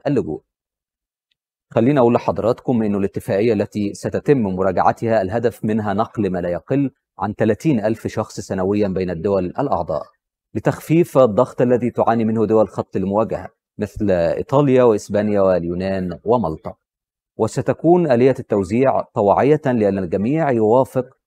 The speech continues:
على أنه لا يمكن أن تكون هناك حصص توزيع إلزامية، وسيتعين على دول الاتحاد الأوروبي التي لا توافق على المشاركة في التوزيع أن يساهموا بطريقة أخرى، وهي دفع مساهمات مالية قدرها عشرين ألف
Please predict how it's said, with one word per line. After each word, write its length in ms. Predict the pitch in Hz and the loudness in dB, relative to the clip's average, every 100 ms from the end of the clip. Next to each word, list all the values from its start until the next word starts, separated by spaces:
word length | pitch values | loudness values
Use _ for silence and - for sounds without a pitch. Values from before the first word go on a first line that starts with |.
| _ | _
على 280 | - 104 101 | -4 0 0
أنه 180 | 107 107 | 0 0
لا 80 | 98 | 0
يمكن 420 | 107 156 - 131 | 0 -2 -2 -2
أن 120 | 117 | -2
تكون 280 | 110 - 117 | -4 -4 -4
هناك 300 | 107 113 - | -2 -4 -4
حصص 500 | 104 147 - 117 - | -6 -8 -4 -4 -4
توزيع 640 | - 92 85 104 104 87 80 | -4 -4 -2 -4 0 -2 -2
إلزامية، 520 | 139 123 98 82 78 - _ _ _ _ | -4 -4 -4 -6 -10 -12 _ _ _ _
وسيتعين 840 | - 107 - 95 92 85 107 120 107 | 0 0 0 -4 -2 -2 -2 -2 -2
على 200 | 92 90 | -2 -2
دول 200 | 104 98 | -2 -2
الاتحاد 400 | 92 101 110 90 | -6 -6 -6 -4
الأوروبي 500 | 90 87 76 156 147 | -4 -4 -2 0 0
التي 460 | 117 - 104 104 _ _ | -2 -4 -6 -6 _ _
لا 140 | 101 104 | -2 0
توافق 520 | 107 113 139 120 - | 2 0 0 -4 -2
على 140 | 95 | -4
المشاركة 500 | 92 95 123 117 107 | -4 -6 -4 -4 -4
في 60 | - | -12
التوزيع 600 | - 98 92 110 120 120 _ _ - | -8 -6 -4 -4 -4 -4 _ _ -6
أن 80 | 101 | -4
يساهموا 520 | 104 120 104 101 98 | -2 -2 -2 -4 -4
بطريقة 720 | 87 95 98 - 95 92 85 - | -4 -4 -4 -6 -8 -8 -8 -8
أخرى، 340 | 143 85 78 - _ _ _ | -8 -6 -8 -10 _ _ _
وهي 300 | - 98 95 | -6 -2 0
دفع 340 | 90 139 - 117 | 2 2 2 0
مساهمات 600 | 110 - 101 104 120 - | 0 -4 -4 -2 -2 -2
مالية 320 | 98 104 110 | -2 0 -2
قدرها 420 | - 90 98 101 | -2 -4 0 0
عشرين 460 | 90 92 - 101 95 | -2 -4 -8 -6 -4
ألف 360 | 92 92 - | -4 -6 -8